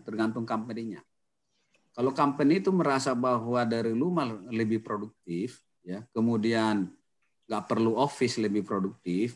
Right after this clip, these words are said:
mungkin office-nya juga office everywhere, ya kan? Dia bisa melakukan transaksi deal ya dengan apa? Dengan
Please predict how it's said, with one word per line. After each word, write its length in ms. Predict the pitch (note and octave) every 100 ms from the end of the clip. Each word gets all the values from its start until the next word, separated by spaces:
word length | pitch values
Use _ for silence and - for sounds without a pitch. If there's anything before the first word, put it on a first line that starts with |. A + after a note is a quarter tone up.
| A2
mungkin 240 | A#2 D3+
office-nya 400 | C#3+ - B2+ C#3+
juga 240 | C3+ B2+ B2
office 320 | A2 B2+ A#2
everywhere, 560 | A2+ A#2 G#2+ G2+ G2+ A2+ D3
ya 160 | G2
kan? 160 | A2+ D3+ D#3+ _ _ _ -
Dia 160 | A2+
bisa 240 | A2 A#2 A#2
melakukan 880 | A2+ A2+ A2+ G#2+ - A2 A2 A2 G#2
transaksi 640 | G#2+ G#2+ - G#2+ - A2+
deal 320 | G#2 A#2+ C3
ya 160 | G#2 A2+
dengan 720 | G2 F#2+ G2+ G#2 G2+ G2 F#2+
apa? 240 | C3+ D#3+
Dengan 800 | D#3+ G#2 G2+ G2+ G2 G2+ G2 G2